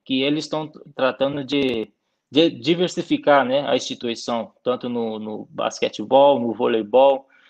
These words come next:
no ciclismo, tem o time de, de beisebol, é, tem uma categoria de base muito forte, aqui no Diriahem também, é, que é, eles falam que é a lacuna do, do futebol, né,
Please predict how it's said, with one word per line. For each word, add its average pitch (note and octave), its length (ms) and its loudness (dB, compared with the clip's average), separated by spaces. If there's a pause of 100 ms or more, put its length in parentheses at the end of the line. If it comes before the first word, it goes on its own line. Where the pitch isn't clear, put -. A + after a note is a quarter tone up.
(120)
no B2 100 -6
ciclismo, B2+ 880 -2 (340)
tem B2 520 -2
o A2+ 100 -6
time A#2+ 340 -4
de, A2+ 640 -4 (380)
de - 140 -8
beisebol, B2+ 1500 0 (240)
é, A#2 520 0
tem B2 120 -2
uma B2+ 60 -2
categoria A#2+ 440 -2
de A2 100 -6
base A#2 200 -2
muito A2 160 -8
forte, - 460 -2 (180)
aqui A#2+ 260 -4
no B2 80 -6
Diriahem B2+ 420 -2
também, B2 360 -6 (640)
é, A#2+ 160 -2
que A#2+ 160 0
é, B2+ 100 6
eles B2 180 -2
falam C3+ 200 0
que C#3 80 -2
é C3+ 40 4
a C3 40 4
lacuna D3+ 440 -4
do, B2+ 600 -4
do A#2 100 -8
futebol, B2+ 540 -6
né, A2+ 140 -12